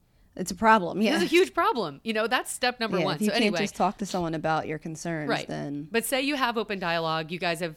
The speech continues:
Speaker 2: you know, established your boundaries, you've also, you know, you have a good working relationship and you said to them, "Hey, I'm ha-, like, I'm having this weird feeling. I don't know if it's me, I don't know if it's you, but I'm just keep, this keeps nagging me." And they're like, "Oh, no, definitely not."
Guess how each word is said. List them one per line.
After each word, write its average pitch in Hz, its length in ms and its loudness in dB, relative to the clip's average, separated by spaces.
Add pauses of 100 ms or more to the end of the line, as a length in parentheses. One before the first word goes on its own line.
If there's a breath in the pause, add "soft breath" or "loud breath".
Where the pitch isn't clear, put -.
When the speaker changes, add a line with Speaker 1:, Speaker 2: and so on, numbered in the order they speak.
Speaker 2:
you 202 100 -6
know, 156 320 -4
established 175 480 -2 (100)
your 196 160 -6
boundaries, 160 640 -4
you've 165 120 -4
also, 160 440 -2 (260 loud breath)
you - 100 -8
know, 175 60 -4
you 156 140 -4
have 175 220 -2
a 180 60 -2
good 160 180 -6
working 160 280 -6
relationship 156 680 -6
and 156 100 -10
you 156 80 -8
said 170 280 -4
to 170 80 -8
them, 147 320 -6 (220 soft breath)
"Hey, 240 300 -2
I'm 208 100 -4
ha-, 185 220 -4
like, 165 180 -4
I'm 165 80 -6
having 190 300 -6
this 170 160 -12
weird 151 180 -12
feeling. 175 300 -6
I 143 80 -4
don't 139 80 -10
know 139 100 -10
if 131 100 -16
it's - 140 -20
me, 254 260 0
I 185 60 0
don't 156 80 -6
know 151 80 -8
if 143 140 -14
it's - 120 -18
you, 233 320 -4
but 175 140 -4
I'm 147 100 -8
just 143 220 -12
keep, 165 240 -12 (240 soft breath)
this - 80 -18
keeps - 220 -8
nagging 190 400 2
me." 190 100 2
And 185 100 0
they're 180 100 -2
like, 214 200 -4
"Oh, 349 140 2
no, 330 200 -2
definitely 208 460 -4
not." 226 240 -4